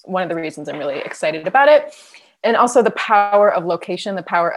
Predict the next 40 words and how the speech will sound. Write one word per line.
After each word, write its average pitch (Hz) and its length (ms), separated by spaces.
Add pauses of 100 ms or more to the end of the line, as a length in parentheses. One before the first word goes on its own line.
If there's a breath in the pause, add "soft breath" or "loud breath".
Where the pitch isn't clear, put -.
of 165 100
sight, - 440
and 170 160
what 170 120
we 175 80
can 165 180
communicate 165 680
about 160 360 (840)
human 196 260
experience 185 680 (100)
on, 160 300
on 156 180
location - 600
is, - 340 (100)
um, - 300 (120)
is 175 100
pretty 156 240
brilliant. - 380
And 175 120
I 175 100
get 175 280
geeked 175 260
out - 260 (120)
on - 260 (540 soft breath)
the 190 60
history 175 300
of 165 60
a 170 40
location, 165 640
who's 175 180
been 156 240 (100)
through 160 180
there, 156 340
and - 240 (460 soft breath)
what 175 340
has 165 140
happened 156 320
in 151 80
that - 240
place. - 600